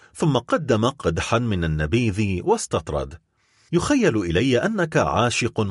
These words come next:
قانط. يا إلهي، إنه يئن ويتأوه. تشجع يا فتى،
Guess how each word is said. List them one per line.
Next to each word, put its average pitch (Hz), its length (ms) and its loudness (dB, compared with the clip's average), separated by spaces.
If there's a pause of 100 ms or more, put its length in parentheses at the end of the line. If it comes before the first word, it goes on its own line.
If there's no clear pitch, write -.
قانط. 117 520 -2 (260)
يا 98 180 2
إلهي، 107 520 0 (440)
إنه 190 340 2
يئن 110 400 0
ويتأوه. 95 720 2 (520)
تشجع 127 520 2
يا 78 160 4
فتى، 87 400 2